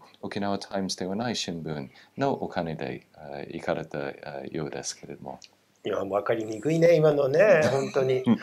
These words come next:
Speaker 2: 沖縄タイムズ以外何があったっけ？<laughs> ありがとうございます。一般市民は給料もらってるんですか？そういう噂がすごくあるんですけど。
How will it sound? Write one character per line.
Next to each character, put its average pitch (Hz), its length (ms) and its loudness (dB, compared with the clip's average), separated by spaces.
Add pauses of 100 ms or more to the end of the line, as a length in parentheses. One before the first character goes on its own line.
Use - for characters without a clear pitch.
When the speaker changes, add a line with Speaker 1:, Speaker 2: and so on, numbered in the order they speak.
(120)
Speaker 2:
沖 131 180 -6
縄 151 200 4
タ 170 160 6
イ 156 40 4
ム 147 60 0
ズ 139 100 0
以 131 60 2
外 123 160 6
何 156 200 4
が 117 100 8
あ 107 40 6
っ - 60 0
た 104 80 2
っ 101 60 4
け？ - 160 -8
<laughs> 120 40 4
あ 120 80 10 (880)
り 139 140 6
が 123 80 2
と 127 80 6
う - 40 8
ご - 40 -6
ざ 127 80 4
い 110 60 6
ま - 80 -4
す。 - 240 -8
一 214 180 4
般 254 180 12
市 277 240 8
民 165 200 8
は 113 100 10
給 190 180 8
料 120 120 12
も 104 100 8
ら 104 80 12
っ 107 60 10
て 139 80 8
る 104 80 8
ん - 20 -2
で 78 80 0
す - 80 -8
か？ 87 100 6
そ 208 340 12
う 240 60 12
い 226 60 8
う 208 120 12
噂 185 260 12
が 120 100 12
す 120 140 4
ご 143 80 8
く 101 320 4 (640)
あ 113 80 10
る 107 80 6
ん 92 60 4
で 82 100 0
す - 80 -8
け 82 60 0
ど。 - 160 -4